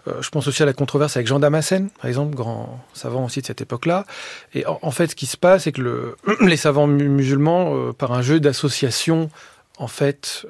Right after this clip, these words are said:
euh, comparent la figure de Mohammed au Paraclet, mais on n'a pas, je dirais, de,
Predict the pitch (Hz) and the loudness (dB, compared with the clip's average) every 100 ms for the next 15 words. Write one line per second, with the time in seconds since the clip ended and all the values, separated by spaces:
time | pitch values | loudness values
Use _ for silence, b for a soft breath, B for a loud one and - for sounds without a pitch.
0 | 151 120 113 110 113 - 151 165 160 151 | -10 -8 -8 -8 -8 -2 0 4 4 4
1 | 120 127 127 143 135 120 117 107 135 127 | 0 -4 0 0 0 -6 -6 -6 -4 -4
2 | 127 117 113 156 185 196 139 131 117 117 | -4 -6 -6 0 0 0 -4 -4 -6 -2
3 | 170 170 - B B - 131 131 113 | -2 -2 -6 B B -6 -2 0 -2